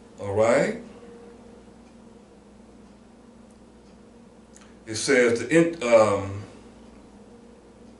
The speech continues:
it says the intr-, the, uh, integrated audible and visible content of the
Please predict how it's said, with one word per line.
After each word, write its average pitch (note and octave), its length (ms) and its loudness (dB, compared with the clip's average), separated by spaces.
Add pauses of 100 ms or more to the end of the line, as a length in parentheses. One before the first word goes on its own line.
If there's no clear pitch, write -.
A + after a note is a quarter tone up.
(920)
it A#2 80 -14
says B2 540 2 (680)
the A#2+ 300 2
intr-, G#3 480 0 (120)
the, B2 200 -12 (260)
uh, A2+ 460 0
integrated D3+ 880 4 (420)
audible D#3+ 680 6
and B2 200 -2
visible B2 840 2 (220)
content D3+ 920 2
of B2 220 4
the A2+ 240 2